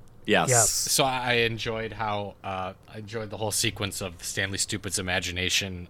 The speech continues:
Speaker 3: uh, and how it all ends up working. Yeah.
Speaker 2: Guys, Christopher Lee literally played the Mailer Demon.
Speaker 1: Yes, I was thinking
Speaker 3: <laughs>
Speaker 1: about that too. Yeah, yeah. Christopher Lee is in this movie for just a few minutes, and it, it, it's, it's wonderful.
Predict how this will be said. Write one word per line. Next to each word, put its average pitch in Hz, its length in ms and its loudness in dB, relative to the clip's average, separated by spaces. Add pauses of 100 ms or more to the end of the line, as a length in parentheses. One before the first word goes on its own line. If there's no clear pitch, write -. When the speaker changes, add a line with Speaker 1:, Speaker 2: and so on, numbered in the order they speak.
Speaker 3:
uh, 90 300 -10
and 95 120 -8
how 95 180 2
it 90 60 2
all 90 220 2
ends 87 200 -4
up 87 140 -14
working. 107 400 -14 (300)
Yeah. 95 200 -12 (260)
Speaker 2:
Guys, 160 280 6
Christopher - 520 0
Lee 151 360 2
literally 131 540 4
played 123 320 2
the 123 80 -2
Mailer 117 380 0
Demon. 101 420 -6 (640)
Speaker 1:
Yes, 139 480 12
I 147 140 12
was 143 140 12
thinking 131 200 10
Speaker 3:
<laughs> 135 80 6
Speaker 1:
about 127 180 6
that 123 200 8
too. 110 420 6
Yeah, 123 400 6
yeah. 123 200 4
Christopher 202 340 -4
Lee 190 220 -8
is 156 200 -8
in 151 100 -6
this 147 140 -8
movie 143 220 -6
for 131 220 2
just 127 180 2
a 117 40 2
few 151 260 2
minutes, 139 440 6 (100)
and 117 220 8
it, 110 280 8
it, 110 320 2 (100)
it's, 110 400 2 (300)
it's 104 200 4
wonderful. 69 520 0